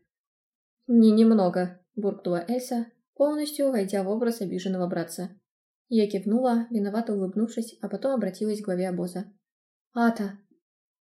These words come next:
простите нас за самовольство, за это неудобство. Мы нижайше просим вашего позволения ехать с вашим обозом дальше.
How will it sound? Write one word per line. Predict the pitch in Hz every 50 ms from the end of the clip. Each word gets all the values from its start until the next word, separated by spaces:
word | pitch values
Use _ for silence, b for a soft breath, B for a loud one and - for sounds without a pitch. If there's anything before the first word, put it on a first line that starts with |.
| _
простите | - 285 294 294 294 - 285 233 240 220
нас | 214 208 208 214
за | 226 226
самовольство, | - 247 233 240 233 220 214 208 202 202 - 190 190 196 - - _
за | - - 247
это | 247 247 247 240 233 226 220 220 - - -
неудобство. | - 269 294 294 269 254 220 - - - - 185 180 - - _ _ _ _ _ _ _ _ _ _ _ _ -
Мы | 240 233
нижайше | 226 226 233 233 233 233 240
просим | 233 240 254 269 269 - 254 226
вашего | 226 247 240 247 240 233
позволения | - 233 220 208 214 226 254 302 320 277 233
ехать | 220 254 254 254 254 254
с | -
вашим | 233 247 240 - 254
обозом | 254 233 247 247 254 262 262
дальше. | 247 247 208 190 196 - - 196 196 - -